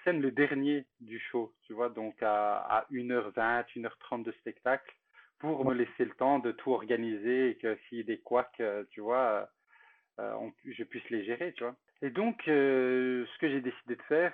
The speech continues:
Speaker 1: c'est, euh, un, un peu à contre-cœur, parce que vraiment ce projet, il était top et tout, mais j'ai décidé d'arrêter ce projet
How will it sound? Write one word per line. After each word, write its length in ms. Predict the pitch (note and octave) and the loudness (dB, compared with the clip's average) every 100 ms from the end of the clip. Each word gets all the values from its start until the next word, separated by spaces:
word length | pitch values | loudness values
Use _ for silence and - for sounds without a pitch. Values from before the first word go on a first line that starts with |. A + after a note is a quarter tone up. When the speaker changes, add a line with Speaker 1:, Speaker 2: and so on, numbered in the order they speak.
| - | 0
Speaker 1:
c'est, 60 | |
euh, 680 | B2 A#2+ A#2 A2+ A2+ A2+ A2+ - | 2 2 2 0 -2 -2 -4 -2
un, 240 | B2+ C#3+ | 0 2
un 100 | D3 | 0
peu 160 | C3 G#3+ | 0 0
à 80 | G3+ | 0
contre-cœur, 720 | - C3+ - A2+ F3 F#3 F#3 | 0 -4 -4 -6 -6 -8 -10
parce 160 | - - | -12 -12
que 80 | A2 | -14
vraiment 300 | A2 C3+ D#3 | -10 -8 -8
ce 60 | - | -10
projet, 280 | - G#2 A2+ | -8 -6 -6
il 100 | G2 | -8
était 200 | - - - | -14 -14 -10
top 220 | C#3+ - | -8 -8
et 80 | G#2+ | -10
tout, 200 | - E3+ | -8 -6
mais 260 | D3 A2 G#2 | -2 -2 -2
j'ai 120 | A2 | -4
décidé 420 | A2 B2 C#3 E3+ | -6 -10 0 0
d'arrêter 580 | D3+ A2 G#2+ - C#3 F3+ _ _ | 2 -2 -4 -4 -4 -4 _ _
ce 60 | |
projet 440 | _ A2 G2+ A#2 | _ -6 -4 -6